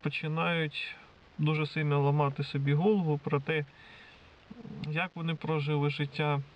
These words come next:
які там є результати прожитого. І дуже багато людей саме за цього впадають в таку депресію, униння. Та й тому це кризис,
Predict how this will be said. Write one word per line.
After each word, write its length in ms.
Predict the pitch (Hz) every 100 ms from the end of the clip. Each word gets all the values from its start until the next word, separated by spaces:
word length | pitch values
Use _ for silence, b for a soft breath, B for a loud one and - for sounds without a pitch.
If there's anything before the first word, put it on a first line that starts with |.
| - 156
які 220 | - 147
там 220 | - 147
є 160 | 143 143
результати 720 | 143 139 135 165 180 - 151 139 - -
прожитого. 640 | - 151 139 143 143 143 139 - - B B B B B -
І 240 | 247 156 147
дуже 360 | 147 185 185
багато 380 | 175 156 165 156
людей 300 | 151 156 220
саме 300 | - 160 156
за 140 | 147
цього 260 | 139 185 156
впадають 480 | 139 147 139 147 139
в 40 |
таку 240 | - 143 139
депресію, 880 | 139 143 170 185 - 160 151 147 143 - - - - - - -
униння. 600 | 143 139 180 175 160 160 - B B B B B B B B B B B -
Та 100 | 165
й 160 | 160
тому 340 | 156 202 240 269
це 140 | 202
кризис, 480 | - 165 151 135